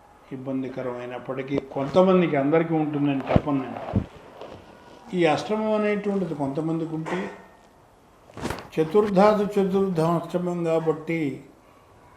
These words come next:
కొంత విద్యలో ఏదన్నా ఇబ్బందులు ఏర్పడేటువంటి అవకాశం ఉంటుంది. కాబట్టి ముందరగానే మనం జాగ్రత్త పడి,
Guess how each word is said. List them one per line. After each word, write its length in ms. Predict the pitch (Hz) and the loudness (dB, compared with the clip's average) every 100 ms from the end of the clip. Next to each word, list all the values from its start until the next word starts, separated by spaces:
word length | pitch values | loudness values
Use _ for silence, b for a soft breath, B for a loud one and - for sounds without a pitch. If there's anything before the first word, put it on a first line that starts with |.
| - - | -10 -2
కొంత 580 | 185 180 160 139 139 - - | 0 4 4 4 0 -8 -10
విద్యలో 560 | 143 156 165 220 226 208 | -4 -2 2 4 6 6
ఏదన్నా 380 | 190 180 180 175 | 6 6 4 0
ఇబ్బందులు 480 | 160 156 160 156 | -2 -2 -4 -2
ఏర్పడేటువంటి 760 | 147 139 147 139 131 135 131 131 | -2 -2 -6 -6 -6 -8 -8 -4
అవకాశం 460 | 127 135 131 - | -4 -4 -6 -6
ఉంటుంది. 320 | 131 127 123 131 | -10 -10 -8 -6
కాబట్టి 360 | 165 202 175 | -4 -4 -4
ముందరగానే 680 | 143 131 151 175 185 185 185 | -6 0 4 6 8 6 6
మనం 320 | 175 170 165 | 4 2 2
జాగ్రత్త 420 | 160 151 151 147 | 2 2 0 -4
పడి, 280 | 147 151 175 | -4 -2 -2